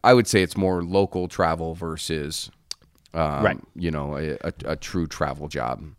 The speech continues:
Speaker 2: Again, your best friend is Google here, right? Duplicating expenses. What
Speaker 1: Yep.
Speaker 2: is duplicating expenses?
Speaker 1: Yep.
Speaker 2: And then you understand, okay, I'm not doing that, so I'm taking a fully taxed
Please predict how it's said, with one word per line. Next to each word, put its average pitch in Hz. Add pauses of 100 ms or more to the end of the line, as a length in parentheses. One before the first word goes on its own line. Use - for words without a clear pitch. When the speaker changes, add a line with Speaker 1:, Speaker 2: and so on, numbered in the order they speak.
Speaker 2:
Again, 113
your 110
best 113
friend 120
is 101
Google 101
here, 92
right? 90 (540)
Duplicating 117
expenses. - (240)
What 107
Speaker 1:
Yep. 127
Speaker 2:
is 107
duplicating 104
expenses? - (100)
Speaker 1:
Yep. 117 (260)
Speaker 2:
And 95
then 98 (240)
you 104
understand, 98 (120)
okay, 104
I'm 92
not 101
doing 156
that, 190
so 113
I'm 101
taking 110
a 92
fully 127
taxed -